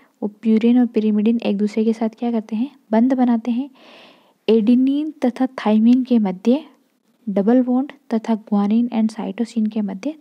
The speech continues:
ट्रिपल बॉन्ड पाया जाता है। adenine and thymine के मध्य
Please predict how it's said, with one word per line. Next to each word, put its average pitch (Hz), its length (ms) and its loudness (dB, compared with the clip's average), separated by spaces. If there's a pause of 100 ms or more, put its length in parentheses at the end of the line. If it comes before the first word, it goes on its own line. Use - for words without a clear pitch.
(140)
ट्रिपल 214 300 0
बॉन्ड 185 280 -6
पाया 185 260 -10
जाता 196 240 -10
है। 190 160 -12 (2250)
adenine 220 480 4 (320)
and 220 160 0
thymine 214 420 0
के 247 120 -2
मध्य 233 380 0